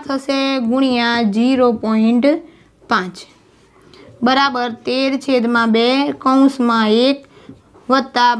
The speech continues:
બાર ગુણ્યા ઝીરો પોઇન્ટ પાંચ કરીએ તો છ થશે, બરાબર તેર છેદમાં બે, એક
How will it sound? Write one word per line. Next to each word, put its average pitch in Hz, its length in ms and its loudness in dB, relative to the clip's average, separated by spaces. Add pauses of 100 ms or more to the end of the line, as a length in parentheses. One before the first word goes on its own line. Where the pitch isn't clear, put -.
બાર 262 180 2 (140)
ગુણ્યા 240 420 -4 (360)
ઝીરો 277 240 2 (100)
પોઇન્ટ 254 260 -2
પાંચ 277 200 -2 (100)
કરીએ 240 300 -4 (640)
તો 226 80 -2 (160)
છ - 20 -14 (240)
થશે, 285 300 -2 (960)
બરાબર 240 440 0 (240)
તેર 277 320 0 (200)
છેદમાં 233 640 0
બે, 220 120 2 (720)
એક 269 120 0